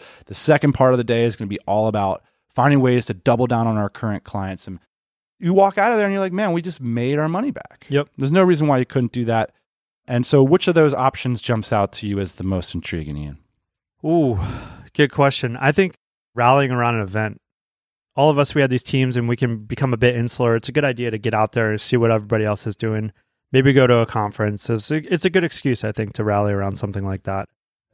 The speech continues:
Speaker 1: Personally, thinking back to our physical products company, the idea of bringing everybody out to a key conference where we all get to meet our customers and have fun together socially,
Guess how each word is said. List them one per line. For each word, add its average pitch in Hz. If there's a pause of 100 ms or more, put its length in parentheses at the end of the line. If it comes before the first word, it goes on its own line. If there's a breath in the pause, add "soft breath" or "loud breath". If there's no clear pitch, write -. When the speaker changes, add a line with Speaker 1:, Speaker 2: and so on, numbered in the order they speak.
Speaker 1:
Personally, 220
thinking 156
back 123
to 117
our 98 (140)
physical 135
products 139
company, 80 (640)
the 151
idea 165
of 120
bringing 139
everybody 120
out 104
to 104 (260)
a 120
key 147
conference -
where 107
we 104
all 113
get 110
to 110
meet 107
our 104
customers 101
and 95
have 107
fun 104
together 95
socially, 104